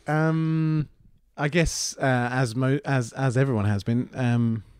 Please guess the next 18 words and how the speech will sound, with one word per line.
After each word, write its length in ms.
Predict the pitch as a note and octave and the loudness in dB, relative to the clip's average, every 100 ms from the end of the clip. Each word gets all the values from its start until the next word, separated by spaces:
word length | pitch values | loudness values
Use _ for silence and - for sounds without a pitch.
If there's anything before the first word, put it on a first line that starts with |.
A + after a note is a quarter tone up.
| _ _ _ | _ _ _
kind 180 | - A#2 | -4 -2
of 220 | A2 - _ _ _ _ _ _ F3 - - | -4 -10 _ _ _ _ _ _ -20 -20 -8
through 180 | C#3+ B2 | -2 0
interacting 400 | A2+ A#2+ - A2+ | 0 -2 -2 -2
with 80 | G2 | -2
people, 200 | G#2 G#2 | -2 0
you, 180 | A2 A#2+ | 0 0
you're 160 | B2 | 0
on 120 | A#2+ A#2 | 2 2
your 120 | A2+ | 2
own 140 | A2+ | 0
kind 180 | A2+ A2+ | 0 -2
of 60 | G#2+ | 0
journey 280 | A#2+ A2+ A2 | 2 2 0
of 60 | |
trying 160 | - A2+ | -2 -4
to 40 | |
understand 580 | A2 A2 - A2 A2 G#2 | -4 -4 -4 -4 -4 -6